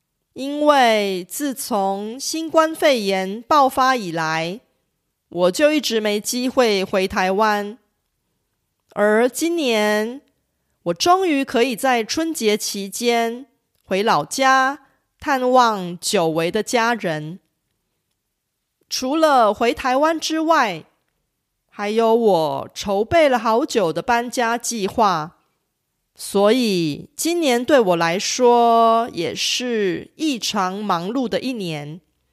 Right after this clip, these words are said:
即便如此，我还是很有野心的，在一月一日元旦当天就许下了新年新希望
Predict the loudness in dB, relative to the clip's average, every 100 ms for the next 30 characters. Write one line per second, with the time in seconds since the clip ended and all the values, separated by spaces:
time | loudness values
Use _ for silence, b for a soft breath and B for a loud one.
0 | _ _ _ _ _ _ _ _ _ _
1 | -8 -2 2 2 4 4 2 -2 -6 -6
2 | -8 -12 _ _ _ _ _ _ _ _
3 | -8 -2 -2 0 0 0 -2 -2 -6 -6
4 | -6 2 4 4 0 -2 0 -4 -2 -2
5 | 0 2 2 -2 -8 -4 0 2 4 4
6 | 2 -2 -4 -4 -2 -2 -2 -4 -4 -2
7 | 0 0 0 0 -2 -2 -2 -6 -10 -4
8 | -4 -6 -10 _ _ _ _ _ _ _
9 | 2 4 4 -2 -2 -2 0 2 2 2
10 | 0 -4 _ -16 -8 -4 -4 -2 0 -2
11 | -6 -6 -6 -6 -8 -2 2 2 0